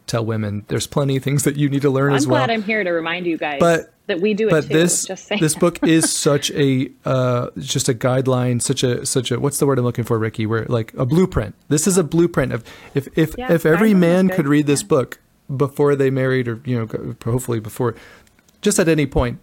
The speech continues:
Speaker 1: like, it would cha-,
Speaker 2: Or when things get
Speaker 1: it would
Speaker 2: tough.
Speaker 1: change
Speaker 2: Yeah.
Speaker 1: everything. It would change everything. But, but I like to get to men before they've put in these hard concepts of, like, I want them to know going into a relationship,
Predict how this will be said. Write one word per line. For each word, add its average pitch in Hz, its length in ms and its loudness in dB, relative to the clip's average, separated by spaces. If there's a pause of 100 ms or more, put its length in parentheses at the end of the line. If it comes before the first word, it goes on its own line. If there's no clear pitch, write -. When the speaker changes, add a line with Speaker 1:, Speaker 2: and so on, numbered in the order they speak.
(120)
Speaker 1:
like, 131 260 -2
it 185 160 2
would 160 160 2
cha-, - 460 -4 (100)
Speaker 2:
Or 254 120 0
when 285 120 0
things 302 240 -2
get 320 160 0
Speaker 1:
it 180 80 4
would 339 120 4
Speaker 2:
tough. 370 100 0
Speaker 1:
change 196 380 2 (120)
Speaker 2:
Yeah. 226 160 0
Speaker 1:
everything. 170 600 0
It 165 40 -2
would 165 140 2
change 190 440 -2
everything. 165 640 -2
But, 170 320 0
but 160 280 0 (480)
I 143 100 0
like 202 200 2
to 190 100 0
get 160 220 2
to 160 100 2
men 139 300 0
before 139 320 0
they've 131 280 0 (180)
put 147 180 0
in 139 200 2
these 123 200 0
hard 139 400 0
concepts 123 640 -4
of, 117 160 -2
like, 110 240 -4 (340)
I 151 60 2
want 202 220 2
them 220 120 2
to 170 100 2
know 147 200 4
going 139 320 2
into 156 480 2
a 120 60 0
relationship, 117 680 -4